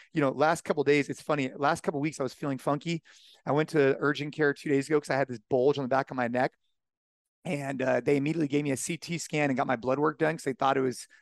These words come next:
like, a tumor in my neck. And, uh, long story short, they put me on antibiotics and it wasn't a tumor in my neck, but they got me, like,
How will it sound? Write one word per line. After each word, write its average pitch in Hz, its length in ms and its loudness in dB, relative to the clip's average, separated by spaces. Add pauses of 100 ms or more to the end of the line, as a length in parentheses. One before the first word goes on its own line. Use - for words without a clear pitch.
(100)
like, 135 120 -2
a 120 60 -4
tumor 151 340 -2
in 139 80 -2
my 120 100 2
neck. 127 260 0 (440)
And, 135 360 0
uh, 123 280 4 (180)
long 185 240 4
story 180 200 0
short, 170 260 -2
they 143 80 -2
put 170 160 -4
me 151 60 -2
on 143 100 0
antibiotics 135 640 2
and 127 100 -8
it 123 40 -8
wasn't 131 400 -4
a - 40 -20
tumor 147 320 -4
in 123 80 0
my 117 100 2
neck, 127 320 0 (320)
but 147 140 2
they 143 100 4
got 139 240 2
me, 139 160 2
like, 123 320 2